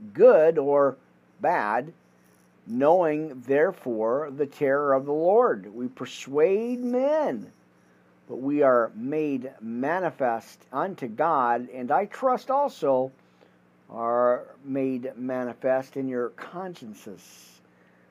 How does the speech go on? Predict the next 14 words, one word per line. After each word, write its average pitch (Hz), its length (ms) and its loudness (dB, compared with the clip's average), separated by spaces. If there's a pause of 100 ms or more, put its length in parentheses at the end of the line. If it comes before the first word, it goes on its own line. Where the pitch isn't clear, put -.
(640)
For 139 180 0
we 147 140 -2
commend 233 920 -2
not 220 360 -4
ourselves 196 880 -2
against, 170 680 -10 (840)
or 113 120 -8
not 180 440 0
ourselves 139 640 0
again 123 580 -6 (880)
unto 120 540 -8
you, 127 640 -4
but 139 400 0
give 202 340 8